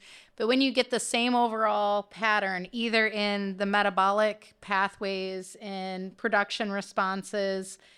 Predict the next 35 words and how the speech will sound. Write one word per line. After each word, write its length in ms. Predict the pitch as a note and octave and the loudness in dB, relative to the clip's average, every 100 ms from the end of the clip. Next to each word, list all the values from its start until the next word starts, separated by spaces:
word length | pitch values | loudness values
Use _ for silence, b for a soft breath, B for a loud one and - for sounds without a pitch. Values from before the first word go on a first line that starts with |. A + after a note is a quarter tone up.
| b _ | b _
in 520 | A3+ G#3+ G#3 G3+ G3 G3 | -2 2 2 2 2 4
the, 300 | F#3+ F#3+ F#3 | 4 4 0
the 120 | G#3 | 0
pathways 420 | G#3+ G#3+ - G#3 | 2 2 0 -4
that 100 | G#3+ | -2
are 60 | G3+ | -2
coming 280 | A3 G#3 G3+ | -2 -2 -2
up 140 | G3 | -2
important, 540 | F#3+ F#3 G#3+ G#3 G#3 B B _ | -4 -4 -4 -4 -8 B B _
that 220 | A#3+ A#3+ | 0 0
tells 340 | A#3+ B3+ A#3+ A#3 | 2 2 2 0
me 200 | A#3 A3+ | -2 0
that 160 | G#3+ | 0
we're 100 | G#3+ | 2
looking 320 | G#3+ A3 A3 G3+ | 0 0 0 -4
in 80 | |
the 80 | F#3+ | -4
right 240 | F#3 F#3 - | -2 -4 -4
places. 420 | F#3+ F3+ F#3+ F3+ | -6 -6 -8 -4
We're 120 | G3+ | -2
looking 260 | G3+ G3+ F#3+ | -2 -2 -4
at 120 | F#3 | -4
the 80 | F#3 | -2
right 360 | F#3 F#3 - | 0 -2 -6
direction 520 | - G3 F#3 - F#3 F3+ | -4 0 0 -2 -4 -4
for 120 | F3+ | -4
mechanism, 880 | G3 G#3 G#3+ G3+ F#3 G3 F#3 F3+ F3 | -2 -2 -4 -6 -4 -4 -2 -4 -6
for, 420 | - E3+ E3 D#3+ | -2 -2 -2 -6
for 200 | - F#3+ | -8 -8
nutrition, 800 | F#3 F3+ - G3+ - F#3+ F#3 F#3 | -6 -6 -4 -4 -4 -6 -6 -8
for 480 | - E3+ E3 E3+ E3 | -6 -4 -4 -6 -4
nutrient 400 | G3 F#3+ G3 F3+ | -4 -2 -4 -2
use 220 | F#3+ F#3+ | -4 -6
efficiency, 640 | - F3+ - F#3+ - G3 G3 | -6 -8 -8 -8 -6 -4 -4
and 160 | F3 | -6